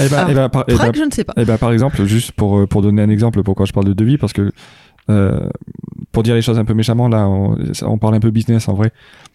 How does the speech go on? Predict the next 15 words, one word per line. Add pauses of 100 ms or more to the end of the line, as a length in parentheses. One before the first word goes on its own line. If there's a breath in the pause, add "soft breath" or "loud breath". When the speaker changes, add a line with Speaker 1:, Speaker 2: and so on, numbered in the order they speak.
Speaker 1:
C'est-à-dire
que
c'est
des
pays
qui
accueillent
des
gens
qui
sont
en
difficulté
pour
avoir,